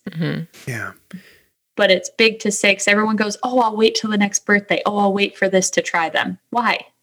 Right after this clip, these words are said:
Speaker 3: Why do you have to wait?
Speaker 2: Right.
Speaker 3: Just get one.
Speaker 1: Right.
Speaker 3: Just
Speaker 1: Like
Speaker 3: get
Speaker 1: in the,
Speaker 3: one to have it.
Speaker 1: like a nineties cereal cake.
Speaker 2: Yeah.
Speaker 3: <laughs>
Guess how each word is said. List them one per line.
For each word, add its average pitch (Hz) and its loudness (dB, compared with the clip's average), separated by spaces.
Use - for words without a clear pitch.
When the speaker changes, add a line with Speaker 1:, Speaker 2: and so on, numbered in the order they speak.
Speaker 3:
Why 214 -2
do 214 -2
you 226 2
have 233 0
to 214 0
wait? 208 0
Speaker 2:
Right. 147 -6
Speaker 3:
Just 220 -2
get 285 0
one. 196 0
Speaker 1:
Right. 165 -6
Speaker 3:
Just - -12
Speaker 1:
Like 147 2
Speaker 3:
get 233 2
Speaker 1:
in 240 0
the, - -2
Speaker 3:
one 254 2
to 240 2
have 226 0
it. - -4
Speaker 1:
like - -2
a 151 -2
nineties 151 -2
cereal 147 2
cake. - -10
Speaker 2:
Yeah. - 4
Speaker 3:
<laughs> 320 6